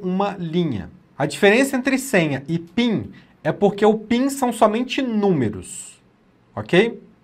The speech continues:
pin é uma senha numérica, não dá pra colocar letra, por exemplo. Agora, a senha dá pra você colocar letra, número, símbolo, é a mais completa,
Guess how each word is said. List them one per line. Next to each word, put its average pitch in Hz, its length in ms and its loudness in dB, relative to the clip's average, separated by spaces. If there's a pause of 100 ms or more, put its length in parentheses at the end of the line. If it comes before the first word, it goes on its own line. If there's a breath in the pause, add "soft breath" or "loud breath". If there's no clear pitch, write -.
(500)
pin 247 300 2
é 185 80 0
uma 185 160 4
senha 220 320 -2
numérica, 196 760 0
não 196 200 0
dá 202 140 12
pra 208 120 2
colocar 214 340 4
letra, 202 600 2
por 196 220 0
exemplo. 165 460 -2 (1400 soft breath)
Agora, 170 640 10 (180)
a 180 140 6
senha 226 400 4
dá 214 160 6
pra 196 100 4
você 180 220 0
colocar 147 300 2
letra, 185 580 6
número, 170 600 2
símbolo, 190 880 0
é 160 80 -2
a 175 100 4
mais 202 360 0
completa, 214 640 -6